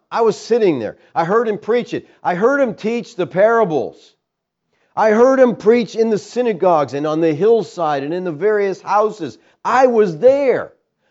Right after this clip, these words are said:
I was there when he preached the Olivet Discourse. When he said, "This generation shall not pass away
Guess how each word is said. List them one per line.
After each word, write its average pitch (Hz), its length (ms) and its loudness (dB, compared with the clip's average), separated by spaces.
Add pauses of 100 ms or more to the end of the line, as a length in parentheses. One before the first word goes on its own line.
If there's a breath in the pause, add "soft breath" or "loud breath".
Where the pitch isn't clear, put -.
(140)
I 269 100 0
was 233 320 0
there 285 300 -2
when 214 160 0
he 185 100 -4
preached - 460 -6
the 185 160 -4
Olivet 202 580 -2
Discourse. 156 580 -4 (220 soft breath)
When 180 160 -2
he 294 240 2
said, 180 380 2
"This 311 260 2
generation 247 1080 4 (260 soft breath)
shall 175 280 4
not 220 380 2
pass 240 340 -4
away 208 540 4